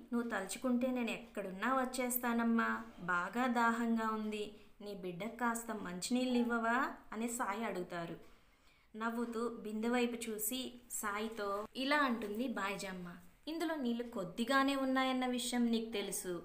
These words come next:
ఇది నీళ్లు ఇస్తుందా లేదా అని నన్ను పరీక్షించి చూస్తున్నావు, అంతేనా? నీ గురించి నాకు తెలుసు, నీ దాహానికి సరిపడే నీళ్లు ఇందులో ఉన్నాయి" అంటూ బిందెను వంపి సాయి దోసెలలో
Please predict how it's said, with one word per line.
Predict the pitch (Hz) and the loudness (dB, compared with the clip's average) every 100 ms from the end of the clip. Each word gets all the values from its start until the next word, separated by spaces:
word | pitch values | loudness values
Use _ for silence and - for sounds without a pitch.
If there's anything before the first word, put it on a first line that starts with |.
| - - - | -12 -20 -10
ఇది | 254 247 | -6 -4
నీళ్లు | 214 180 185 208 262 220 | -4 -6 -4 -2 0 -2
ఇస్తుందా | 175 - 226 233 240 254 | -2 -4 2 4 6 6
లేదా | 247 240 240 247 | 6 6 6 6
అని | 247 247 311 466 - - | 6 4 0 -6 -8 0
నన్ను | 240 233 | 2 2
పరీక్షించి | - 175 196 220 262 240 240 | -4 -6 -4 -2 2 2 2
చూస్తున్నావు, | 233 226 233 233 220 208 190 - - - | 0 0 0 0 0 0 -2 -4 -14 -12
అంతేనా? | 185 190 - 233 233 247 294 427 - - - - - - | -10 -8 -4 0 0 0 -2 -4 -10 -20 -20 -20 -20 -4
నీ | 226 226 | -2 -2
గురించి | 214 196 202 277 | -4 -8 -6 -2
నాకు | 269 269 | -2 -2
తెలుసు, | 214 208 220 - 226 - - | -4 -2 -4 -4 -6 -8 -10
నీ | 214 208 | -8 -6
దాహానికి | 185 185 208 226 233 | -2 -4 -2 -4 -2
సరిపడే | - 220 208 214 208 | -4 -6 -6 -8 -6
నీళ్లు | 202 196 208 202 208 233 294 | -8 -8 -8 -6 -6 -6 -4
ఇందులో | 269 262 240 | 0 2 0
ఉన్నాయి" | 208 196 214 208 185 - - - | -2 -4 -2 -2 -4 -10 -20 -10
అంటూ | 254 254 220 214 214 - - - | -6 -4 -4 -6 -8 -12 -20 -20
బిందెను | 214 254 254 262 233 | -6 -2 0 0 0
వంపి | 226 214 196 202 202 - - | -2 -4 -6 -6 -8 -16 -8
సాయి | - 254 277 254 | -4 -2 -2 2
దోసెలలో | 240 233 233 214 214 | 2 0 -2 -2 -2